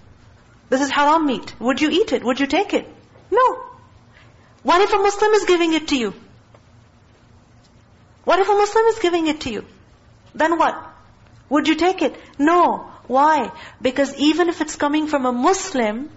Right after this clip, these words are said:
if the name of Allah was not mentioned, it's not halal.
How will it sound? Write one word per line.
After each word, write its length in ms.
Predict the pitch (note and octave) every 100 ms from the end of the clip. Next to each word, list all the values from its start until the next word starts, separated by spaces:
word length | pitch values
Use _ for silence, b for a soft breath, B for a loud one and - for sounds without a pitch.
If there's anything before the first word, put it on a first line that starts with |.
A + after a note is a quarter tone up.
| -
if 200 | C4+ G3+
the 80 | A#3
name 240 | A#3 D4
of 100 | D4+
Allah 400 | B3+ A#3+ D4 F4
was 240 | G4 F#4+ E4
not 240 | C#4+ -
mentioned, 460 | B3 G#3+ - G#3 -
it's 240 | D#4+ D#4
not 200 | D4+ D#4
halal. 600 | - E4 F#4 G4+ D4 -